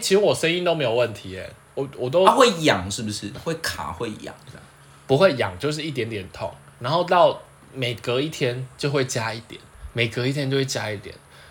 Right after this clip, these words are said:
Speaker 1: 然后直到加成那种就是有千只蚂蚁在你喉咙乱咬的那种感觉。
Speaker 2: 啊，所以有到刀割吗？
Speaker 1: 就是
Speaker 2: 人家都说会刀割欸。
Speaker 1: 我，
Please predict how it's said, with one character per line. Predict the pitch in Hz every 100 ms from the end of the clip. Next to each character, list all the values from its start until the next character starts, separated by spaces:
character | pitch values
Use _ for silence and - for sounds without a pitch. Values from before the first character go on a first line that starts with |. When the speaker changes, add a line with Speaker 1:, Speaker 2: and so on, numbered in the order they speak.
| -
Speaker 1:
然 | 131
后 | 170 -
直 | - 135
到 | 170 156
加 | - 143 139
成 | 139 117 113
那 |
种 | 131 104
就 | 123
是 | 131 131
有 | 113 101
千 | - 139 131
只 | 135 127
蚂 | 113 113
蚁 |
在 | 107 123
你 | 110
喉 | 98 104
咙 | 104 101
乱 | 120 104 95
咬 | 76
的 | -
那 | 92
种 | 107 92
感 | -
觉。 | 180
Speaker 2:
啊， | 226 240 160
所 | 104 254
以 | 254
有 | 170
到 | 117 165 -
刀 | 135 131
割 | 135 123 117
吗？ | 113 110 131 - - - - - -
Speaker 1:
就 | - 175
是 | 165 170 160 147
Speaker 2:
人 | 135
家 | 180
都 | 185
说 | 180 170
会 | 170 -
刀 | 131 120
割 | 127 113 101 98
欸。 | 90 135 - - _ -
Speaker 1:
我， | 139 127